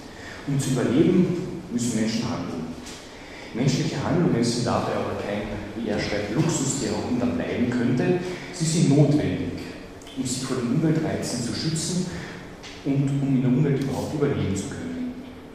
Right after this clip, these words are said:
Die menschlichen Handlungen bestehen darin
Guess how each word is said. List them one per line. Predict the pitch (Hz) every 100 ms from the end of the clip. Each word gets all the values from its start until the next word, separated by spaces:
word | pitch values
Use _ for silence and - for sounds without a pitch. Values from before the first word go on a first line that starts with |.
| - - - - -
Die |
menschlichen | - 147 - - 135 -
Handlungen | 127 147 - - 107
bestehen | - - 110
darin | - 98 - 135 139 139